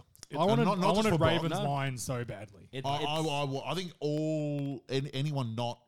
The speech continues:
Speaker 2: a Chiefs or forty-niners fans wanted
Speaker 1: I
Speaker 2: them.
Speaker 1: just feel like, I
Speaker 3: It's
Speaker 1: feel
Speaker 3: very
Speaker 1: like we're
Speaker 3: bland.
Speaker 1: not getting the best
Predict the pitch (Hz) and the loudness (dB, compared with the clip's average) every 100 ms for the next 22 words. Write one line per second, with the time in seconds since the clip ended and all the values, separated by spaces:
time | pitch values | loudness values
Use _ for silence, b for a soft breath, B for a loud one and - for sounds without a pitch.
0 | - 110 - 113 110 101 - 101 95 95 | -8 -6 -2 -2 -2 -6 -10 -10 -8 -8
1 | 98 - 85 85 82 90 87 175 196 - | -8 -8 -8 -8 -6 -6 -2 0 0 0
2 | 254 262 220 - - 160 - 190 208 226 | 0 4 2 0 -6 -10 -2 2 2 2
3 | 214 175 160 147 - 156 151 147 131 - | 2 2 2 0 0 -2 0 -2 -4 -4
4 | 127 - - - | -6 -6 -10 -12